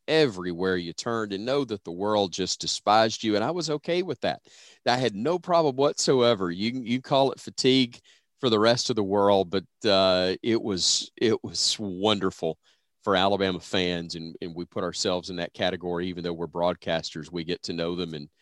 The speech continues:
be around them and become fans of the individuals as well as the teams collectively. So, uh, it was really special to see them have that type of success and, and be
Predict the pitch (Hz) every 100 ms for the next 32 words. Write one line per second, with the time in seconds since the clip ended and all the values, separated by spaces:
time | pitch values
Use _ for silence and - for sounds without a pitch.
0 | _ _ _ 87 90 82 87 87 87 82
1 | 78 - 92 85 - 90 87 85 80 -
2 | 90 87 85 78 95 87 85 87 - 82
3 | 87 87 87 85 - - - 90 82 -
4 | 85 85 85 - 76 76 - 82 73 -
5 | _ _ _ _ 92 85 101 98 - 104
6 | 95 - - 101 - 87 87 - 104 87
7 | 90 92 82 92 - 101 95 - 82 -
8 | _ _ _ _ - 110 - - 113 110
9 | 107 - - - _ - 90 85 78 85
10 | 80 _ - 87 76 82 104 98 95